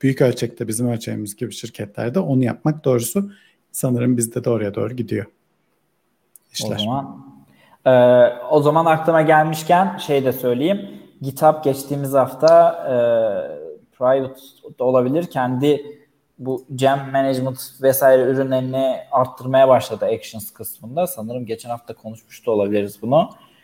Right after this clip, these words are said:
Speaker 2: Ee, al-, hadi bakın kullandığınız gemleri burada da artık sizin için depolayacağım gibi.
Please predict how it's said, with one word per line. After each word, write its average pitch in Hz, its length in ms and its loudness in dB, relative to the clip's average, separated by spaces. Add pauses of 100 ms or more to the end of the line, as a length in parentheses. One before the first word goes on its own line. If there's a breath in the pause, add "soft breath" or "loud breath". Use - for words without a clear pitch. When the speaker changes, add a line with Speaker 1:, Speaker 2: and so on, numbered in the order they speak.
(200 soft breath)
Speaker 2:
Ee, 95 360 4 (680)
al-, 135 320 4
hadi 131 240 2
bakın 123 240 0
kullandığınız 127 600 4
gemleri 127 380 2
burada 123 260 2
da 123 80 6
artık 117 440 0
sizin 117 260 -8
için 117 300 -6
depolayacağım 113 680 -2
gibi. 113 320 -2